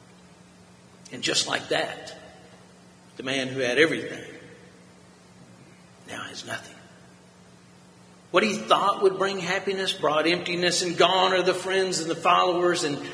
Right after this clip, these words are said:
and now the economy and the country that he's in is tanked, and the only place he can land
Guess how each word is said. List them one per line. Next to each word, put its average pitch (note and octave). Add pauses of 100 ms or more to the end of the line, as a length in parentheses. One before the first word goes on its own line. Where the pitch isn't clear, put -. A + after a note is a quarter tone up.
(200)
and E3
now G3
the D#3
economy F#3
and C#3+
the C#3
country G#3
that F#3
he's F3+
in G3
is C#3+
tanked, G#3
and C3+ (1300)
the D3
only B3
place G3
he G3
can D#3
land C#3+